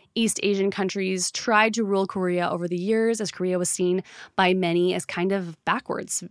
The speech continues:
V-, it was very much a feudal farming country. Most Koreans didn't know how to read or write.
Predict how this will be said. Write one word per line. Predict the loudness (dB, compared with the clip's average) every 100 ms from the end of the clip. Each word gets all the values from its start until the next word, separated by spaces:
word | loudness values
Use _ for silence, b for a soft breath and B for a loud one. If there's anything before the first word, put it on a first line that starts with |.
| _
V-, | -2 0
it | 0
was | 0
very | 0 0
much | 0 -2
a |
feudal | -6 -2 2 2
farming | 0 0 2 2 0
country. | -2 -6 -4 -4 -4 B B B B
Most | 0 2 2 -2
Koreans | -2 0 0 0
didn't | -2 0
know | 0 0
how | -2
to | -4
read | -4 -2 -2
or | -2 -4
write. | -2 0 -2 -4